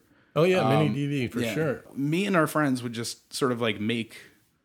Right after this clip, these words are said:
Speaker 2: these little short, nothing, whatever videos, mostly of us, like, playing basketball and stuff like that.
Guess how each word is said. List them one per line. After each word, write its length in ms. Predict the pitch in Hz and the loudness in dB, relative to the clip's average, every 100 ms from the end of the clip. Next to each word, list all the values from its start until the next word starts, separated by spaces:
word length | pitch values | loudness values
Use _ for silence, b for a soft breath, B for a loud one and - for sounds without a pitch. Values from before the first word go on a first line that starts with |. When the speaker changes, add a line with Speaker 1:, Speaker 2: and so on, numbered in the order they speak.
| _ - | _ -6
Speaker 2:
these 180 | 120 107 | -6 -4
little 300 | 110 104 92 | -4 -4 -6
short, 440 | - 110 101 - - | -2 0 -2 -6 -8
nothing, 440 | 104 104 104 98 | -6 -4 -6 -6
whatever 480 | 98 98 98 98 95 | -6 -6 -6 -6 -8
videos, 680 | 90 101 98 92 92 92 - | -6 -6 -6 -8 -8 -10 -6
mostly 260 | 110 110 | -4 -4
of 80 | 101 | -4
us, 120 | 92 - | -6 -10
like, 160 | 85 | -12
playing 220 | - 92 | -10 -8
basketball 440 | 90 87 92 - 80 | -8 -8 -10 -10 -10
and 100 | 90 | -12
stuff 220 | 80 - | -14 -14
like 180 | 64 - | -16 -12
that. 260 | 85 73 | -12 -12